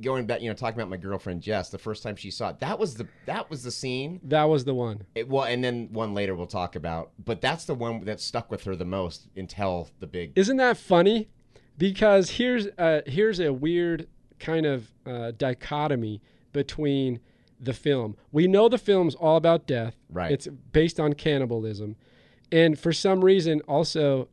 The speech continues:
Speaker 2: a lot of scenes stick out for me. And it's funny that your girlfriend has this scene, but that scene still stuck out.
Speaker 1: Right.
Speaker 2: And it's just a bunch of daddy long legs.
Speaker 1: That's it.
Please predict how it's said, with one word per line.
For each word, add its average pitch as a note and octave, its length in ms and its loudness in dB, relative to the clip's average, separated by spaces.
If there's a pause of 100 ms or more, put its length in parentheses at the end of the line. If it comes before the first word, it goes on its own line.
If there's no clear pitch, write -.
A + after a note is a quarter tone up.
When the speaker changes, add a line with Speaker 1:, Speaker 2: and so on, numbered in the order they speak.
(120)
Speaker 2:
a C#3+ 100 0
lot D3 260 2
of D#3+ 80 2
scenes D3+ 320 0
stick - 280 -4
out C3 180 -2
for C3+ 160 -4
me. C3 320 -2
And C#3 100 0
it's C3 120 -2
funny D3+ 280 2
that C3+ 120 -2
your B2+ 100 -4
girlfriend C3 420 -4
has A#2+ 200 -2
this B2 180 -4
scene, C3 220 -2 (240)
but D3+ 140 0
that F3 220 6
scene G3+ 360 2
still F3+ 320 4
stuck C#3+ 360 -2
out. C#3 440 2
Speaker 1:
Right. G#2 180 0
Speaker 2:
And E3 100 6
it's - 140 -2
just A3 160 -2
a E3+ 60 -2
bunch E3+ 240 0
of G#2 80 -8
daddy D3+ 260 2
long E3 320 2
legs. A2 220 -2
Speaker 1:
That's G#2+ 180 -8
it. F#3 240 -6